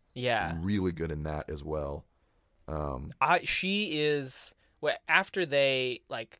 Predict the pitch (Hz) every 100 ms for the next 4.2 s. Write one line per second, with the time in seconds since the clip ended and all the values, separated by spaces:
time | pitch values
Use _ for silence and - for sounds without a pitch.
0 | - 131 135 - - 135 127 123 117 -
1 | _ _ _ 143 - 127 117 - 117 -
2 | - - 143 143 131 127 123 - 107 -
3 | 139 208 196 - 170 156 - 147 - 147
4 | 135 120